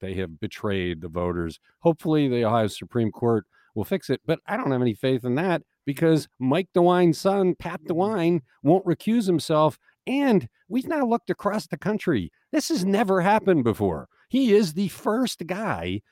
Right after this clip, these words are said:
to refuse to recuse himself from a case involving his father. It's staggering, the enormity of that.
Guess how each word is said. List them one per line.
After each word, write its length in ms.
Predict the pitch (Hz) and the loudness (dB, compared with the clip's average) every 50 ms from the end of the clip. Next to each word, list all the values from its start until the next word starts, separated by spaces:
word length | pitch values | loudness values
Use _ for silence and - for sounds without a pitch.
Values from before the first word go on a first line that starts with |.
| _ _ | _ _
to 100 | - 170 | 0 2
refuse 480 | 170 165 151 - - 185 202 214 220 - | 4 4 2 0 0 -2 -2 0 0 -2
to 80 | - 202 | -2 -2
recuse 480 | 180 175 156 - - 196 190 185 156 - | -2 -2 -2 -2 -2 -2 -2 -2 -2 -2
himself 440 | 151 131 - - 123 123 123 120 | -4 -4 -4 -2 0 0 0 0
from 180 | - - 135 131 | 0 -2 -4 -4
a 60 | 123 | -6
case 320 | - - 147 147 139 - - | -6 -6 -4 -4 -4 -4 -4
involving 460 | 131 123 117 123 120 120 120 117 113 | -6 -4 -4 -4 -4 -2 -2 -2 -2
his 120 | 104 95 | -2 -4
father. 540 | - - 117 113 113 107 95 90 85 82 - _ _ _ _ - | -4 -4 -2 -2 -2 -2 -2 -2 -4 -4 -6 _ _ _ _ -4
It's 180 | - 123 - | -4 -4 -2
staggering, 840 | - - - - 139 143 147 165 147 127 107 101 92 87 87 90 85 | -4 -10 -8 -8 -6 -4 -4 -2 -2 0 0 0 0 0 -2 -2 -4
the 140 | 104 120 113 | -4 -6 -4
enormity 600 | 113 120 117 120 127 127 120 110 95 92 90 85 | -2 0 0 2 2 2 0 0 -2 -2 -6 -8
of 140 | 82 80 | -8 -6
that. 280 | 85 87 87 87 87 85 | -4 -4 -2 -2 -4 -4